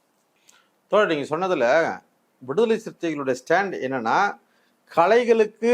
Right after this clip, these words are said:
கலைமாமணி விருது கொடுக்கறதுல எந்த விதமான மாற்று கருத்தும் கிடையாது. உண்மையாவே நம்மளுடைய பாரம்பரிய கலைகளை வளர்த்தெடுக்கக்கூடிய நபர்களுக்கு கொடுங்கன்னு தான் நம்ம சொல்றோம்.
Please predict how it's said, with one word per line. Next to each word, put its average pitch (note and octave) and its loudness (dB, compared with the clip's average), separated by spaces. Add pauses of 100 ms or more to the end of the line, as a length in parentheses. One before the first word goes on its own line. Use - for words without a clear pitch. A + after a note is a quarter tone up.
(380)
கலைமாமணி G3 0
விருது F3 -2
கொடுக்கறதுல E3 0
எந்த D#3+ 0
விதமான D#3+ 0
மாற்று D3+ -2
கருத்தும் C3 -4
கிடையாது. A#2+ 2 (580)
உண்மையாவே F#3+ 4 (220)
நம்மளுடைய C#3+ -4 (100)
பாரம்பரிய F3+ 2
கலைகளை C#3+ 2
வளர்த்தெடுக்கக்கூடிய E3+ -4
நபர்களுக்கு E3+ -2
கொடுங்கன்னு D#3+ -6
தான் D3+ -4
நம்ம A#2+ -14
சொல்றோம். A#2 -2